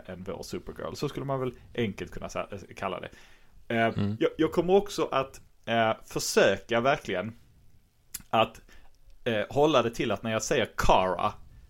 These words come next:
Speaker 1: då menar jag Power Girl. Kara, Karen, Power Girl är de tre namnen jag kommer använda på henne. Jag kommer att prata rätt mycket om Supergirl också,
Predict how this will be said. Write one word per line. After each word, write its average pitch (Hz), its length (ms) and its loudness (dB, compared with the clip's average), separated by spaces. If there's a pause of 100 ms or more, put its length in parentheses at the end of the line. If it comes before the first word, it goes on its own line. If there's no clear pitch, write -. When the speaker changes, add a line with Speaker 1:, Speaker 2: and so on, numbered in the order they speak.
(140)
Speaker 1:
då 117 100 2
menar 113 400 4
jag 95 180 -2
Power 92 380 2
Girl. 80 240 -10 (920)
Kara, 151 540 6 (520)
Karen, 104 640 2 (180)
Power 92 420 0
Girl 80 240 -8 (500)
är 113 100 0
de 110 140 0
tre 117 220 0
namnen 107 260 0
jag 92 100 -6
kommer 104 180 -8
använda 98 320 -4
på 98 140 -2
henne. 90 180 -8 (140)
Jag 120 140 -6
kommer 147 180 -4
att 143 80 -12
prata 165 340 0
rätt 165 160 -2
mycket - 300 -8
om 127 300 8 (100)
Supergirl 127 680 0
också, 104 320 0